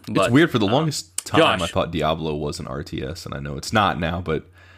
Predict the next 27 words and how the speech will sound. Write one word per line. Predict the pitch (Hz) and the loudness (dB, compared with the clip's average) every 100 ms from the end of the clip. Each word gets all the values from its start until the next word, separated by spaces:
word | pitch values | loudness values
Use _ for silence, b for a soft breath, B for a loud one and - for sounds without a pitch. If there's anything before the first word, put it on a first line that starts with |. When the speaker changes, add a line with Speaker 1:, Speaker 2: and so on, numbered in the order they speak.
| b - | b -6
Speaker 2:
That | 339 | 0
makes | 302 - | 2 4
sense | 220 220 | 2 2
'cause | - | 2
Speaker 1:
I | |
Speaker 2:
it's | 139 | 4
Speaker 1:
used | 185 240 226 | 6 4 4
to | |
just | 143 - | 2 2
Speaker 2:
isometric | |
Speaker 1:
kinda | 202 160 | 2 4
Speaker 2:
view. | 98 | 4
Speaker 1:
lump | 120 | 4
that | 147 - | 2 0
together | 120 120 135 127 | 2 4 6 4
with | 117 | 2
StarCraft, | - 143 139 85 90 | 4 2 4 0 2
like | 92 - | -2 0
StarCraft | 101 104 - 113 - | 0 2 2 2 0
and, | 110 | -8
StarCraft | - - 123 - 240 | -6 0 0 2 0
Speaker 2:
Yeah. | |
Speaker 1:
and | 110 | 2
Diablo. | 101 110 90 82 82 | 2 2 2 -2 -4
But, | - - - | -6 -10 2
oh, | 110 101 | 4 4
Speaker 2:
No. | 87 | 0